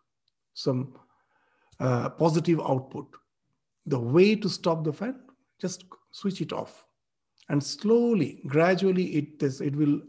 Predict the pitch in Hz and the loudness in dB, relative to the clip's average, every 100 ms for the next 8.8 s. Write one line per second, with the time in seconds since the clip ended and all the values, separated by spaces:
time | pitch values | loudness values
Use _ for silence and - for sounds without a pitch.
0 | - 147 180 185 156 139 143 131 - - | -6 0 2 4 2 2 0 -4 -10 -16
1 | 175 - 135 131 127 143 151 - _ _ | -10 -6 -4 -4 -6 -8 -14 -18 _ _
2 | _ _ _ _ _ _ _ _ _ 131 | _ _ _ _ _ _ _ _ _ 4
3 | 165 180 170 147 143 139 131 - 131 127 | 6 6 4 6 6 6 2 2 2 2
4 | 123 - 170 196 196 190 160 - 143 170 | -2 0 4 4 2 2 2 2 0 2
5 | - 135 127 135 _ - 151 156 156 143 | 0 -6 -10 -18 _ -2 0 0 0 -4
6 | - - 175 156 139 143 180 - 147 - | -6 -2 0 2 2 2 0 -4 -10 -8
7 | 135 151 160 160 139 135 127 143 170 143 | -6 -4 -2 -2 -4 -4 -4 -4 -6 -6
8 | 131 135 151 - - 135 - | -4 -6 -8 -4 0 0 -2